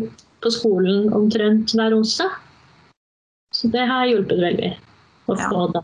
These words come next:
Speaker 1: den fysiske tilstedeværelsen og møte folk der, da.
Speaker 2: Ja, det skjønner jeg. Jeg har jo også hatt, eh, eksperter i team. Det er jo et, eh, fag som nesten alle masterstudenter på N T N U tar. Em, jeg valgte å ta en, eh, <laughs> virtuell,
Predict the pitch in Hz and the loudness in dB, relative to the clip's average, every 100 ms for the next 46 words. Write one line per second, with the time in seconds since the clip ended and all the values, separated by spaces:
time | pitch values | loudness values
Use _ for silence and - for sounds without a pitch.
0 | _ _ _ _ - - 170 147 - 160 | _ _ _ _ -14 -4 0 0 -2 -4
1 | 156 156 - 165 175 156 180 170 160 160 | -2 -4 -2 -4 -2 -4 -2 -2 -2 -2
2 | 160 - - 190 180 180 185 170 - - | -4 -4 -2 0 0 2 0 -2 -4 -6
3 | - - 190 196 - - - _ _ _ | -6 -4 -2 -2 -4 -18 -20 _ _ _
4 | _ - 247 247 311 220 190 202 214 254 | _ -8 -2 -2 -2 -2 -2 -2 0 0
5 | 214 190 - 208 208 - 220 208 202 214 | 0 0 -2 -2 -2 -2 -2 -2 -4 -6
6 | 190 - 180 185 202 202 196 185 180 185 | -6 -2 -2 0 2 2 2 0 0 0
7 | 185 - 190 185 180 180 180 180 175 175 | -2 -6 -4 -2 -2 -4 -2 -2 0 -2
8 | 185 175 175 170 196 202 - - 185 185 | -2 0 0 2 2 0 -4 -4 0 0
9 | 185 170 170 175 - 170 - 185 - 180 | 2 0 0 0 -2 -4 -2 -2 -2 -2
10 | 185 180 175 180 180 180 175 175 175 208 | 0 0 2 0 -2 0 2 2 0 0
11 | 208 - - - - - - - 196 190 | -2 -4 -10 -8 -8 -8 -10 -8 -6 -2
12 | 190 185 190 196 202 208 208 196 202 185 | -2 0 0 0 0 0 0 -2 0 0
13 | 185 185 185 180 185 185 185 - 220 226 | 2 2 2 0 -2 -2 -2 -2 -2 -2
14 | - - 202 208 202 - 196 185 185 190 | -4 -2 2 2 0 0 0 2 0 0